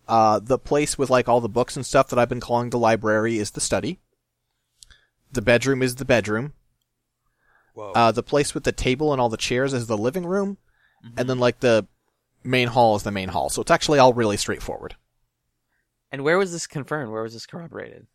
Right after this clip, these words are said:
Speaker 1: Uh, nowhere. This is what they told me, and they're a big Genius fan, so I trust them.
Speaker 2: Oh, this is just, like,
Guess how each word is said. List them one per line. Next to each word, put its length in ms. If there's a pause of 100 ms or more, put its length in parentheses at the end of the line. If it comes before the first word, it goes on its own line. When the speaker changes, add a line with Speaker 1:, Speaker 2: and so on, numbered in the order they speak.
(800)
Speaker 1:
Uh, 460
nowhere. 480 (760)
This 260
is 120
what 120
they 100
told 240
me, 220
and 180
they're 140
a 40
big 180
Genius 300
fan, 200
so 140
I 40
trust 280
them. 100 (840)
Speaker 2:
Oh, 100
this 180
is 80
just, 240
like, 280